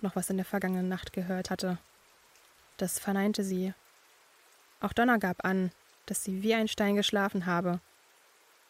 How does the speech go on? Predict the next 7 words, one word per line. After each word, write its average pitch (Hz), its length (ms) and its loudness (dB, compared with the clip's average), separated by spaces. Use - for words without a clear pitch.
Das - 240 -4
war 180 100 2
unmöglich. 185 640 0
Mein 185 160 2
Schrei 202 560 2
hätte 196 240 -2
sie 202 160 -4